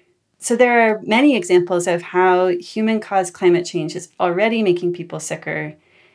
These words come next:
and scientists are warning us that as we keep heating the planet, many diseases will spread to new locations and get more people sick.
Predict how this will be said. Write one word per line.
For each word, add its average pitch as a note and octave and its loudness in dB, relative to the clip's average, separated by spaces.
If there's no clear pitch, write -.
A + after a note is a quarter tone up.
and F3+ 2
scientists G3+ -2
are E3+ -2
warning F3+ 2
us E3 -2
that - -8
as E3 -8
we E3+ -12
keep A3 -12
heating F3+ 0
the E3 -2
planet, F#3+ -6
many A3 2
diseases F3 -4
will D#3+ -10
spread G3+ -2
to F#3+ -4
new E3 -2
locations E3+ -6
and E3 -10
get E3 -8
more G#3 -2
people - -14
sick. - -14